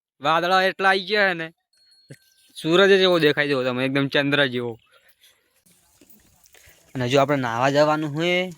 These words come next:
કેમ કે હજુ નાહ્યો નહીં હું, હજુ નાહવા જવાનું. હવે મેં અત્યારે ના પાડી હતી, તમે જુઓ ખાલી, હમણાં બપોરે રહ્યો, ભાઈ ક્વેશ્ચન ઠપકારતો હતો, મને કહેવાય કે હું પાડો બધું કે, તો મેં ના પાડી મૂકવા વચ્ચે હે પડશે ને વચ્ચે ઠી આવશે કોકને રાતનો કોક નેકળશે તઈ,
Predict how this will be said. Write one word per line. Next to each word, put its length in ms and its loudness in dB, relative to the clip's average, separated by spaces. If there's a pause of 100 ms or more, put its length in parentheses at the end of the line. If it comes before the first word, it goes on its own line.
(500)
કેમ 100 -10
કે 80 -2
હજુ 140 -2
નાહ્યો 320 0
નહીં 220 0
હું, 120 -2
હજુ 100 -2
નાહવા 280 2
જવાનું. 400 -6 (520)
હવે 240 4
મેં 120 2
અત્યારે 220 2
ના 140 2
પાડી 240 -2
હતી, 220 -4
તમે 220 -4
જુઓ 220 0
ખાલી, 380 -2 (260)
હમણાં 200 -2
બપોરે 500 0
રહ્યો, 260 -6 (420)
ભાઈ 120 -4
ક્વેશ્ચન 500 0
ઠપકારતો 500 -4
હતો, 280 -4 (640)
મને 200 -2
કહેવાય 260 2
કે 60 0
હું 120 -4
પાડો 320 0
બધું 380 -4
કે, 240 -12 (480)
તો 60 -4
મેં 120 0
ના 140 0
પાડી 240 0
મૂકવા 300 0
વચ્ચે 360 -2
હે 60 -2
પડશે 360 -2
ને 60 -4
વચ્ચે 280 -8
ઠી 240 -12
આવશે 360 -4
કોકને 280 -12
રાતનો 360 -10
કોક 180 -18
નેકળશે 480 -8
તઈ, 200 -4